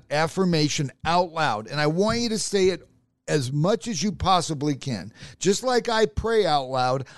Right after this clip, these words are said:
I'm asking you to say these out loud.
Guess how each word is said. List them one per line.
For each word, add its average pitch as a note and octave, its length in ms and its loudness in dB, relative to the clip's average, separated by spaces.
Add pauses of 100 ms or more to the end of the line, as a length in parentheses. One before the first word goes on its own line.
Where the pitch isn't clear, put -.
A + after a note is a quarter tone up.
I'm G3 220 2
asking F#3+ 460 0
you F3 140 2
to D#3 80 4
say D#3+ 340 0
these D3 400 -2 (1080)
out C3+ 200 0
loud. A2 320 -2